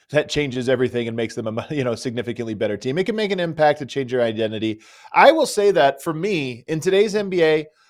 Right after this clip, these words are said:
I've been on this for several years. I think perimeter containment, point of attack defense has been so underrated. And if you give me Austin Reaves and D'Angelo Russell as your starting backcourt, defensively, I just don't buy it. I,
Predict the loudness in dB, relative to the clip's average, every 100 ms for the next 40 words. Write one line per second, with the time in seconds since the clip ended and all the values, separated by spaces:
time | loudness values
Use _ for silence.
0 | _ 4 6 6 4 4 0 -4 -6 0
1 | 2 2 2 2 0 -4 -10 _ 6 6
2 | 2 -4 -4 -4 0 0 0 -4 -4 -4
3 | -4 -6 -2 -2 -2 -4 2 0 0 -6
4 | -4 -8 -8 -16 _ _ _ 2 2 -4
5 | 0 2 2 2 4 4 4 0 -2 -8
6 | _ _ _ _ 6 6 2 -2 2 2
7 | 4 2 2 -2 -8 -4 -4 -4 -6 -6
8 | -4 -2 2 0 0 -2 -2 -4 -6 -2
9 | -2 -2 -4 -2 -2 -2 -2 -2 -6 _
10 | -4 2 2 2 -4 2 2 2 -2 -8
11 | -8 -4 -2 -4 -8 0 2